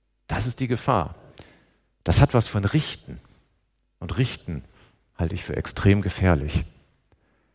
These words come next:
Jesus schenkt uns durch den Heiligen Geist die Erkenntnis, das zu verstehen, was in der Bibel steht. Und darum geht es. Lassen wir Gott richten,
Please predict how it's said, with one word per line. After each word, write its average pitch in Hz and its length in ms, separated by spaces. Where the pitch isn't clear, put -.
Jesus 160 320
schenkt 127 280
uns 110 160
durch 101 160
den 85 280
Heiligen 135 440
Geist 117 460
die - 80
Erkenntnis, 82 720
das - 240
zu - 140
verstehen, 92 800
was 78 160
in 80 120
der 82 100
Bibel 80 340
steht. - 460
Und - 140
darum 87 320
geht 87 240
es. - 260
Lassen 135 340
wir 113 200
Gott - 300
richten, 80 440